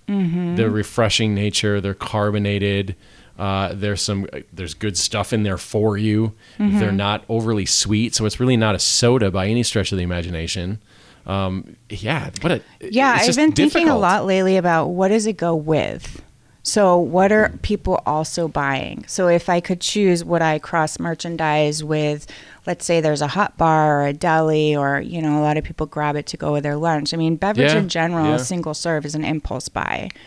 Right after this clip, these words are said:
Speaker 2: Yep.
Speaker 1: Um, but those coolers by the register are very hard to get into.
Speaker 2: Well,
Speaker 1: They're
Speaker 2: it,
Speaker 1: usually
Speaker 2: it,
Speaker 1: Coke, Pepsi.
Speaker 2: well, they're, they're, they're owned by those two
Speaker 1: Yeah.
Speaker 2: distributors. I, that
Speaker 1: Yeah.
Speaker 2: would be a very difficult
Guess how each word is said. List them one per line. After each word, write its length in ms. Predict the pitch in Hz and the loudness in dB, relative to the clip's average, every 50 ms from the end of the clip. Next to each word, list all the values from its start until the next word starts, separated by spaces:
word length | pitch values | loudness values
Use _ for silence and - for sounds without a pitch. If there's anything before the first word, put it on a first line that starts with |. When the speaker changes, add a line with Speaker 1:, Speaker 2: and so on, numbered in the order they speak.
| - - | -10 -4
Speaker 2:
Yep. 180 | 107 107 110 - - - | -2 -2 -2 -2 -4 -4
Speaker 1:
Um, 240 | - 160 160 156 151 | -2 0 0 0 -2
but 140 | - 165 - | -2 -2 2
those 260 | 190 185 180 170 - | 2 2 2 2 -2
coolers 480 | - - - 202 185 175 170 170 165 | -6 -6 -2 0 2 4 2 2 0
by 160 | - 165 156 151 | 0 -2 -2 -2
the 140 | 147 143 | -2 -2
register 480 | 147 156 156 143 143 156 - - - 156 | 0 0 0 0 -2 -6 -8 -6 -6 -4
are 260 | 147 143 135 135 143 | -4 -4 -4 -4 -4
very 340 | 147 156 156 151 147 147 151 | -4 -2 -2 -2 0 -2 -2
hard 380 | 147 143 143 139 139 139 135 - | -4 -4 -4 -4 -2 -4 -6 -8
to 80 | - | -10
get 140 | - 139 139 | -10 -6 -6
into. 160 | 139 135 123 | -2 0 2
Speaker 2:
Well, 300 | 117 113 113 113 113 113 | 2 4 4 4 4 4
Speaker 1:
They're 80 | 110 170 | 4 2
Speaker 2:
it, 40 | 170 | 2
Speaker 1:
usually 260 | 165 160 147 139 151 143 | 2 2 2 2 0 0
Speaker 2:
it, 100 | 143 - | -2 -2
Speaker 1:
Coke, 260 | - 151 143 143 - | -4 -4 -4 -4 -4
Pepsi. 640 | - - 143 - - - - - - - - - - | -6 -6 -6 -8 -10 -10 -10 -10 -10 -12 -12 -10 -6
Speaker 2:
well, 200 | 117 113 107 104 | -4 -2 -2 0
they're, 180 | 110 107 101 | 0 0 0
they're, 200 | 92 104 92 - - | 0 -2 -4 -4 -2
they're 180 | 98 113 107 104 | 0 0 2 2
owned 200 | 110 107 104 95 | 2 2 2 2
by 100 | 95 92 | 0 0
those 240 | 87 95 87 - | -2 -4 -4 -4
two 120 | - - 95 | -4 -4 -4
Speaker 1:
Yeah. 260 | 80 87 - - - | -2 0 0 2 2
Speaker 2:
distributors. 320 | 98 92 82 - - - - | 2 0 -2 -6 -8 -10 -10
I, 120 | 73 90 | -10 -10
that 220 | - - - 80 85 | -12 -12 -12 -8 -6
Speaker 1:
Yeah. 140 | 98 95 | -4 -4
Speaker 2:
would 120 | - 95 87 | -4 -4 -4
be 100 | 98 92 | -4 -4
a 40 | 85 | -4
very 260 | 82 95 92 92 85 | -4 -4 -4 -4 -4
difficult 500 | - 95 87 - 90 - - 90 82 - | -6 -8 -10 -10 -10 -8 -6 -6 -6 -8